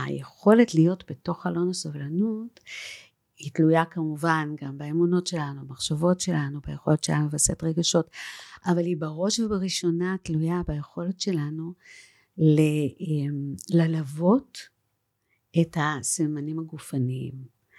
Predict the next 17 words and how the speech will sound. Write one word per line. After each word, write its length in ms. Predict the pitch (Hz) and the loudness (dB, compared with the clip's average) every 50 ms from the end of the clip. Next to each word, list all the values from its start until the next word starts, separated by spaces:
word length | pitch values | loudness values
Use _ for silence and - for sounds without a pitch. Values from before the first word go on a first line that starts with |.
| - _ _ _ _ _ - | -20 _ _ _ _ _ 2
ללוות 640 | 143 151 151 160 147 143 147 185 202 208 208 - | 4 4 4 4 0 0 0 2 2 2 2 0
את 140 | 202 185 - | -6 -8 -2
הסימנים 1080 | 156 - - - - 160 156 156 151 147 151 170 180 202 208 208 208 208 202 208 220 226 _ _ - - - - - _ _ | 0 2 2 4 4 4 4 4 2 2 2 4 6 6 6 6 4 2 -2 -4 -6 -8 _ _ -20 -20 -20 -20 -20 _ _
שאנחנו 760 | - - - - 170 156 139 - _ - 165 170 151 - 175 156 | -8 -6 2 4 4 4 4 2 _ -4 -4 -4 -2 -2 -4 -4
מקבלים 540 | - - 160 147 160 175 190 202 214 208 | -4 -6 -10 -4 2 4 6 6 6 4
בעצם 420 | 202 202 175 175 - - 175 170 170 | 4 4 2 2 2 0 0 0 -2
כל 400 | - - 233 254 262 240 240 233 226 220 | -2 -4 -4 -2 0 -2 -2 -2 -2 -2
הזמן 320 | 202 190 196 190 190 185 185 175 | -2 0 0 0 0 -2 0 2
מכל 460 | 165 160 160 _ _ _ - 180 180 | 0 0 0 _ _ _ -4 -2 -2
מיני, 400 | 180 196 190 185 185 185 185 120 - | 0 0 -2 -2 -2 -4 -6 -8 -8
אה, 540 | 151 151 147 147 147 143 - - _ _ 151 | -10 -10 -10 -10 -12 -14 -16 -18 _ _ 2
איברים 600 | 156 151 127 - 151 147 - 170 185 190 180 160 143 - - - | 2 2 2 2 -2 0 4 4 4 4 4 2 -4 -8 -16 -6
פיזיים 380 | - 160 147 139 143 147 147 151 | 0 0 0 0 0 -2 -4 -4
שלנו, 460 | - - - 160 165 185 208 247 285 - _ _ _ - - - - - - _ - | -4 -4 -4 -2 0 2 2 2 2 2 _ _ _ -16 -14 -14 -14 -16 -20 _ -6
בשביל 180 | 143 160 165 | 2 4 4
לחזור 340 | 156 - - 160 160 151 170 | 4 4 0 -6 -4 -2 0
להומואוסטזיס. 1200 | 165 165 165 160 156 156 147 - - - 123 123 131 127 123 - 135 127 - - - - - - | 0 0 0 0 -2 -2 0 -2 -2 0 0 0 0 -2 -4 -8 -16 -16 -12 -12 -12 -12 -14 -18